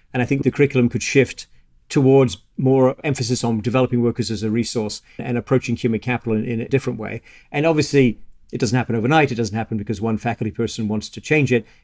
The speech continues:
It's a matter of, y-, you know, it reflects a broader consensus around economics and other applied social science. I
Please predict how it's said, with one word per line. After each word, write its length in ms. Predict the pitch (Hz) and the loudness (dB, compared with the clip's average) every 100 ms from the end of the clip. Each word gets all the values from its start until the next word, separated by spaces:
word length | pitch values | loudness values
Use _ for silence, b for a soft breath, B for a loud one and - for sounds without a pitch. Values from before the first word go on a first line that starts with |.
| b | b
It's 200 | 123 - | -2 0
a 60 | |
matter 380 | 117 123 123 117 | 2 2 2 2
of, 240 | 107 - - | 0 -2 -8
y-, 140 | 131 - | -6 -4
you 100 | 131 | -2
know, 120 | 107 | -2
it 60 | 107 | -4
reflects 360 | 117 127 110 | -4 -4 -4
a 40 | 113 | -4
broader 280 | 120 113 107 | -2 -2 -2
consensus 760 | 107 101 131 120 123 107 - - | -6 -2 0 0 -4 -8 -10 -8
around 680 | 117 110 117 120 113 110 104 - - - _ - | -4 -2 0 0 0 0 -2 -8 -20 -20 _ -8
economics 460 | 131 127 120 117 - | -4 0 2 0 -4
and 140 | 120 | -4
other 240 | 127 120 110 | 0 2 0
applied 380 | - 120 110 | -2 -4 -4
social 300 | - 113 107 | -4 -6 -6
science. 440 | - - 233 208 - b b b b | -6 -2 -2 -4 -10 b b b b
I 360 | 76 143 123 | -2 2 2